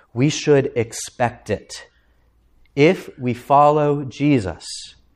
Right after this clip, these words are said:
we will be persecuted. Dietrich Bonhoeffer,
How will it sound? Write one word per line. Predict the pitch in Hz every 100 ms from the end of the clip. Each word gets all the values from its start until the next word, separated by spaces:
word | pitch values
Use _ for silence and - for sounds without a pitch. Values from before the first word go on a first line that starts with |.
| _ _ _ _ _ _ 107
we | 117 139 147 151 135
will | 127 123 143 151
be | 110 98 95 110 - _ _ _ _ _
persecuted. | - 104 - - - 85 82 _ _ _ _ _ _ _ _ _ _ _ _ _ _ _ - - _ _ _ _ _ _ _ _ _ _ _ _ _ _ - _ - - _ _ _ _ _ _ - - - - _ _ _ _ _ -
Dietrich | 131 131 156 165 -
Bonhoeffer, | 127 135 123 117 110 - 120 147